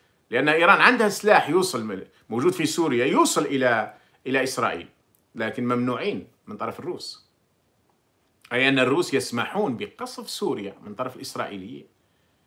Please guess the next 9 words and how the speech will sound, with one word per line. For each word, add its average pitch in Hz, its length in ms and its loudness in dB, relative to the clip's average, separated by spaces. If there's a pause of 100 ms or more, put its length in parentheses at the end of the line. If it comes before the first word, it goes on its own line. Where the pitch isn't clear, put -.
(360)
تماما، 165 600 6 (640)
ولكنهم 135 720 -2
يمنعون 160 1040 2 (1700)
الجيش 233 540 8
السوري 151 800 0
والإيراني 196 960 6
والميليشيات 226 760 2
التابعة 123 420 0
لهما 151 480 0